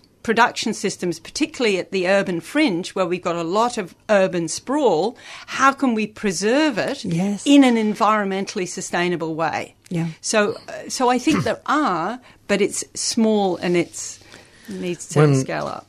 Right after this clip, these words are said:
Speaker 3: very quick one left, if we can. The concept of cradle to cradle,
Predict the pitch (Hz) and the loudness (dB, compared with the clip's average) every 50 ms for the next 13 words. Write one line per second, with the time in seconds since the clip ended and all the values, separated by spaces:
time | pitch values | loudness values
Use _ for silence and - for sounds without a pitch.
0 | _ _ - 107 104 135 143 139 123 - 127 123 110 123 117 113 113 113 117 - | _ _ -12 0 4 6 8 8 8 6 2 0 2 2 2 4 2 2 0 -4
1 | - 117 120 113 - 120 113 113 107 - - - 104 - - 113 104 101 - - | -8 -10 -10 -8 -8 -4 -2 -2 -2 -4 -6 -10 -10 -6 -4 -2 -2 -2 -4 -8
2 | _ - - - 120 113 107 98 101 131 143 - - - - - _ - 120 120 | _ -8 -4 0 2 2 2 2 2 0 -2 -6 -10 -18 -20 -18 _ -4 -2 -2
3 | 113 - - 160 160 - 156 147 - 131 113 - - - - 107 107 104 107 104 | 0 0 0 2 2 2 0 0 0 -2 -4 -4 -6 2 6 6 6 6 6 2
4 | 98 - - - - 107 101 92 87 80 78 73 - | -2 -4 -6 -2 0 2 4 4 2 0 -4 -6 -6